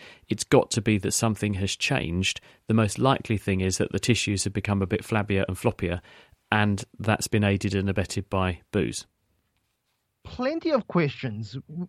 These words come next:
Speaker 2: with regards to that first question about seeing yourself differently in, uh, in pictures and when you see yourself in, in the mirror. And there's a question here, and Corin asks whether there is science to R B F. Do you know what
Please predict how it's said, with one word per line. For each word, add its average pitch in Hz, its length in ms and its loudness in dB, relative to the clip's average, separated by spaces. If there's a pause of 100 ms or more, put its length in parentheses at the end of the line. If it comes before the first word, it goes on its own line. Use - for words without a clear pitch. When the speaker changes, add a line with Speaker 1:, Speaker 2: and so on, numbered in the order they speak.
Speaker 2:
with 180 240 6
regards 170 540 8
to 180 100 4
that 165 200 2
first 190 340 8
question 165 360 -2
about 151 260 2
seeing 185 480 4
yourself 160 420 6 (100)
differently 151 760 2
in, 143 320 4
uh, 123 140 4 (460)
in 131 180 6
pictures 180 500 8
and 143 140 10
when 135 140 8
you 147 100 10
see 147 180 4
yourself 123 400 6
in, 127 240 6 (320)
in 117 140 6
the 123 80 12
mirror. 160 400 12
And 147 140 0
there's 147 120 2
a 160 60 4
question 302 540 4
here, 131 180 6
and 165 380 4
Corin 240 360 10
asks 190 400 2
whether 180 440 2
there 170 320 2
is 175 440 2
science 202 760 4 (260)
to 180 360 4
R 180 240 12
B 147 300 -2
F. 147 240 -6
Do 165 80 -6
you 160 40 -2
know 185 100 0
what 226 160 4